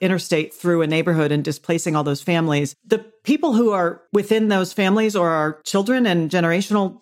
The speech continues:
advancements of those families are not likely to trust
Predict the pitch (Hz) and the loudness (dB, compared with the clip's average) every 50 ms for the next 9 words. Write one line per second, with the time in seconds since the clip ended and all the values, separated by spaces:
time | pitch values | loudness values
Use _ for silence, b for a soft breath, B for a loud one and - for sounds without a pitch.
0 | _ - 170 - - 175 180 190 - 233 220 208 208 202 214 202 196 - - 214 | _ -6 -6 -2 0 -2 -2 0 0 -2 -2 -2 -2 -2 -2 -2 -2 -2 -2 0
1 | 202 208 220 233 240 233 - - - 196 202 202 208 214 233 247 - - _ 214 | 0 2 2 0 0 -2 -6 -6 -4 -2 0 2 2 0 0 -2 -4 -8 _ -2
2 | 214 208 208 214 226 214 - 220 220 - - 190 170 170 - - | -2 -2 -2 -4 -6 -4 -4 -4 -6 -4 -6 -6 -6 -6 -8 -18